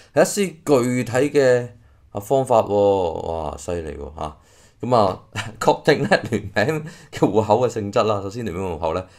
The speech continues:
通常視為係聯合，聯名擁有嘅，因此呢，其中一方係有權動用資金嘅。然而呢，就唔代表着呢，吓，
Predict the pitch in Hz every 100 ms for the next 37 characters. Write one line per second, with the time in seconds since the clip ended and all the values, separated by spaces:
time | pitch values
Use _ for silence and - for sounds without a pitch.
0 | _ - 143 101 76 85 76 - - 60
1 | 95 82 76 76 87 - _ _ _ 85
2 | 80 76 92 104 92 90 76 - 117 113
3 | 104 110 - - _ _ _ 123 156 180
4 | 160 156 135 92 82 80 101 - 82 82
5 | 90 85 82 82 92 - _ _ - 110
6 | 110 101 87 - _ - 90 87 113 127
7 | 127 - 95 78 76 80 82 82 92 104
8 | 104 95 90